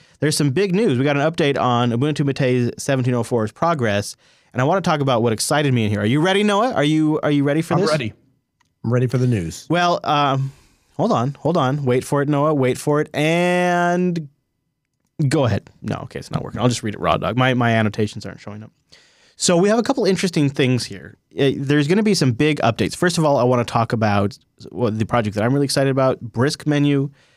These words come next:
Speaker 1: Uh, Ike's been working on that from Solus. Brisk Menu is a nice, efficient new launcher for the Mate desktop,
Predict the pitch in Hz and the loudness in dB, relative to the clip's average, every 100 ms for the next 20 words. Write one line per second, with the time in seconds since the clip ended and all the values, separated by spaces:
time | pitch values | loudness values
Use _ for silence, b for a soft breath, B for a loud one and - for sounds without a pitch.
0 | b b _ 104 98 98 - 131 139 135 | b b _ -4 -2 -4 -2 -2 2 0
1 | 127 123 127 139 123 120 113 98 98 139 | 2 2 0 0 2 2 0 -4 -4 0
2 | 139 139 - 139 139 139 131 135 127 104 | 2 0 0 -2 0 0 2 2 2 0
3 | 110 123 - - 139 143 - 131 117 120 | 0 -2 -4 -2 -2 0 0 0 2 2
4 | 127 123 131 123 123 - 113 104 104 127 | 2 0 0 0 0 -2 0 0 0 0
5 | 123 123 139 - 135 139 | 0 0 0 0 0 -2